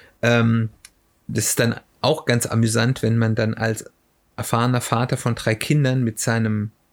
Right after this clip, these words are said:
dritten Kind unterwegs ist und das Baby und dann irgendwelche Mütter, die seit wenigen Wochen Mütter sind, äh, dann einem erzählen wollen, wie der Hase läuft. Ähm, ich nenne das dann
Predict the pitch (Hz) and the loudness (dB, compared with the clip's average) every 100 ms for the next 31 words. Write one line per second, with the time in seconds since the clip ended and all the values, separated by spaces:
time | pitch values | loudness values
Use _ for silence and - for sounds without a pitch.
0 | _ _ - 151 131 - 160 127 127 113 | _ _ -4 -2 0 2 2 2 2 2
1 | 127 - - 127 - - - 120 117 113 | 2 0 -2 -2 -4 -10 -2 0 2 0
2 | 110 - - _ - 139 120 - 131 135 | -4 -14 -20 _ -14 -4 -4 0 2 2
3 | 123 143 - 117 120 120 123 127 123 117 | 2 0 -2 0 0 -2 -4 -2 -2 0
4 | 127 117 117 - - - - - - - | 0 -2 -6 -16 -20 -20 -20 -20 -20 -20
5 | _ _ _ _ - 135 151 131 123 123 | _ _ _ _ -2 2 0 2 2 2
6 | 117 113 - 135 123 117 - 117 123 127 | 0 -4 -4 0 0 0 0 2 2 2
7 | 123 120 - _ _ _ 113 - 131 120 | 2 0 -4 _ _ _ -2 2 2 2
8 | - _ - 123 160 143 120 127 147 - | -2 _ -4 0 2 2 2 0 0 -4
9 | - 123 120 117 113 - 120 120 117 120 | 0 2 4 2 0 0 0 0 0 0
10 | 120 - 117 - 127 143 120 120 120 120 | 0 -2 -2 2 2 2 2 2 2 0
11 | 110 117 117 117 135 123 107 110 139 - | 0 0 0 0 0 0 2 2 -2 -6
12 | - - 117 113 110 - - 104 - 117 | -6 0 2 2 0 -6 -12 -8 0 2
13 | 117 113 113 113 113 | 2 2 0 2 0